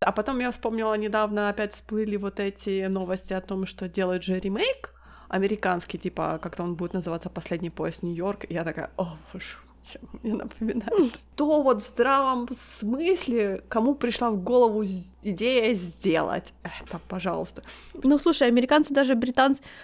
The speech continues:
Speaker 2: они даже британские фильмы ребутят под себя. Они целые франшизы ребутят под себя.
Speaker 1: Ну, почему нельзя просто взять и посмотреть оригинальный фильм? Ну, что? Что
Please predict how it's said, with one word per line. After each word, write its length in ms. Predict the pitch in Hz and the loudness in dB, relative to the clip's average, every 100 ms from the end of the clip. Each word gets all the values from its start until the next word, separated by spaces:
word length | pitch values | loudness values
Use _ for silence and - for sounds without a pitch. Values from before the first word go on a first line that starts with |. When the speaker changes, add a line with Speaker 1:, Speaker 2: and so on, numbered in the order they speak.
| - - | -20 2
Speaker 2:
они 140 | 247 | 6
даже 240 | 277 277 285 | 6 6 6
британские 640 | 240 269 269 269 - 233 | 6 6 6 6 6 4
фильмы 380 | 233 - 202 196 | 4 0 4 6
ребутят 420 | 208 208 202 175 | 6 4 2 2
под 140 | 180 - | 0 -4
себя. 360 | - 196 170 196 - | -2 2 2 0 -2
Они 100 | - | 0
целые 260 | 226 254 254 | 4 6 6
франшизы 600 | - 254 240 349 294 277 | 6 4 6 6 8 8
ребутят 440 | 247 226 240 196 | 8 6 6 4
под 160 | - 202 | 2 2
себя. 320 | - 190 190 - - | 2 4 4 2 -8
Speaker 1:
Ну, 100 | - | -6
почему 340 | 320 403 415 453 | -4 -4 -2 4
нельзя 220 | 381 370 359 | 6 6 4
просто 340 | 359 359 - | 2 0 0
взять 300 | 285 330 381 | 2 4 4
и 40 | 330 | 2
посмотреть 520 | 302 330 330 294 302 | 4 4 4 2 2
оригинальный 680 | 302 254 349 466 359 311 339 | 4 4 4 4 6 6 4
фильм? 460 | - 440 359 277 | 4 4 6 8
Ну, 120 | 285 311 302 | 8 6 -2
что? 640 | - - - - 453 381 | -6 -6 -4 2 4 4
Что 300 | 262 - - | 2 -2 -2